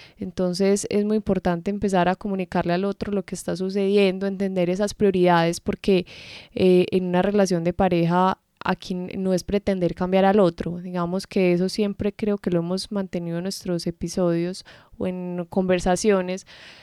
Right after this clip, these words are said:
Nosotros no buscamos cambiar al otro. Una relación se nutre, digamos, de lo que es cada persona. Cada persona tiene su, su, sus caminos que ha recorrido,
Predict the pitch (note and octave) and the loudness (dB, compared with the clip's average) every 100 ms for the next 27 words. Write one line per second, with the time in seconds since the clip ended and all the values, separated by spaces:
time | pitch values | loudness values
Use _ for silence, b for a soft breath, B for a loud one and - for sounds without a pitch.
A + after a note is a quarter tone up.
0 | B _ G3+ G3+ G3 F#3 G3 G#3+ A3 A3 | B _ -6 0 2 2 0 0 2 0
1 | A3+ - A3+ G#3+ G#3+ - G3 F#3 F3 F3+ | 0 0 2 0 -4 -4 0 2 4 4
2 | F#3+ F3 G3+ G3 F#3 G3 F#3+ F#3 F3+ E3+ | 0 -2 -6 -6 -6 -6 -6 -6 -6 -8
3 | E3 G3 G3 G#3+ G3 G#3 G3+ G3+ F3+ E3+ | -6 -6 -2 -2 -2 -2 0 0 -2 -6
4 | F3 F#3 - G3+ F#3+ F3+ E3+ F3+ E3+ - | -10 -12 -6 -4 -2 -2 -2 -2 -2 -2
5 | - G3+ G3+ G3+ F#3 - F#3 F3+ - F3 | 0 2 2 0 -4 -4 -6 -6 -4 -4
6 | E3+ G3+ F#3 E3+ F3+ F#3+ G3+ F#3+ F3 F3 | -2 -4 -6 -8 -6 -6 -6 -6 -6 -6
7 | - - F#3 F3 E3+ F3 - F3 - F3 | -10 -6 -2 -2 -4 -8 -8 -8 -6 -8
8 | F3+ F3+ F#3 - F#3 F#3 - F#3 F#3 G3+ | -6 -8 -10 -6 -6 -6 -6 -6 -4 -4
9 | G3+ G3+ | -4 -6